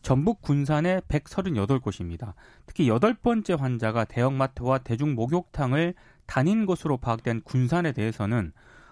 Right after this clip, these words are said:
모든 유치원과 학교에 대해서 이달 십사일까지 휴업 명령을 내렸는데요. 어린이집 같은 경우에는 전국적으로 삼천 곳 정도가 임시 휴업 조치에 들어간다고 하더라고요.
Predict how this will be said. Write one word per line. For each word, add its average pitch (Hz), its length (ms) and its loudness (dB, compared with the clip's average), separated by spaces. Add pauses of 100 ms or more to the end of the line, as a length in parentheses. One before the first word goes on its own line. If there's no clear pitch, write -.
(140)
모든 202 340 4
유치원과 131 680 0
학교에 175 440 -2
대해서 107 380 -2
이달 139 260 0
십사일까지 131 1040 -2 (320)
휴업 247 240 0
명령을 110 460 0
내렸는데요. 95 680 -2 (540)
어린이집 247 640 4
같은 147 300 -4
경우에는 113 460 -4
전국적으로 143 840 -2 (400)
삼천 285 640 0
곳 277 200 -2
정도가 123 400 -4
임시 113 320 -4
휴업 - 340 -2
조치에 98 340 -6
들어간다고 98 520 -2
하더라고요. 90 560 -4